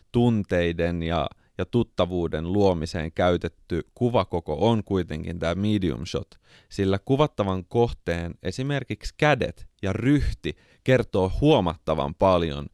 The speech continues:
sen, ö, kuvattavan kohteen tunnetiloista. Et jos näkyy pelkät kasvot, ne saattaa olla kauniit kasvot ja hyvin meikatut,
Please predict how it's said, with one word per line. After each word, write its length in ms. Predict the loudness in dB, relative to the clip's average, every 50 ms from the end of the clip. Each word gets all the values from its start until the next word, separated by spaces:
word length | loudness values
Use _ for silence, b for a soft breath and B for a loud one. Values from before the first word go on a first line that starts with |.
| b b b
sen, 360 | b -6 -4 -4 -4 -4 -6 -10 _ _ _ _ _ -6
ö, 160 | -6 -4 -4
kuvattavan 560 | -4 -2 -2 -2 -2 -2 -2 -4 -4 -4 -4
kohteen 560 | -4 -6 -6 -6 -8 -8 -8 -8 -8 -8 -12 -14 _ _ _ -4
tunnetiloista. 920 | -2 -2 0 0 -2 -4 -6 _ -10 -8 -8 -6 -8 -8 -10 -12 -12 -14 -16 -16 b b b b b b b b
Et 160 | b -6 -2
jos 200 | -2 -2 -2 -2
näkyy 360 | -2 -2 -2 0 0 -2 0 0
pelkät 380 | 0 0 0 0 -2 -6 -10 _ -6
kasvot, 500 | -4 -4 -4 -4 -6 -10 -10 -10 -8 -8
ne 80 | -8
saattaa 360 | -4 -2 -2 -4 -2 -2 -2 -2
olla 100 | -2 -2 -6 _ _
kauniit 520 | 2 2 4 4 4 2 0 -2 -6 -8 -8
kasvot 500 | -4 -2 -2 -2 -4 -8 -14 -12 -10 -8
ja 80 | -6
hyvin 260 | -4 -4 -4 -4 -4
meikatut, 480 | -4 -2 -2 -2 -2 -2 -4 -8 -10 -12